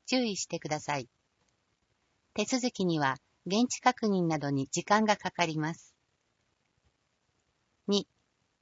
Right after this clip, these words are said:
生産緑地の貸借がしやすくなりました。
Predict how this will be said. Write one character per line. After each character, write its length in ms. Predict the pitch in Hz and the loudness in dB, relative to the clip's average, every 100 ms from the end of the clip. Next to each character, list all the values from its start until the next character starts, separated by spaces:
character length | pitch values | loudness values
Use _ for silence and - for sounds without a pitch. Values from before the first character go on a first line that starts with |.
| _ | _
生 240 | - 254 | 2 4
産 240 | 269 269 262 | 6 6 6
緑 140 | - - | 4 0
地 160 | - | 0
の 120 | 160 143 | 2 2
貸 240 | 220 233 | 2 2
借 300 | 175 - 135 | -2 -4 -4
が 160 | 131 135 | -2 -2
し 200 | - 202 | 0 0
や 100 | 226 | 0
す 120 | - | -4
く 120 | 208 | -2
な 120 | 190 | 0
り 140 | 180 165 | 0 0
ま 140 | 165 | -2
し 120 | - | -4
た。 240 | - 131 | -2 -2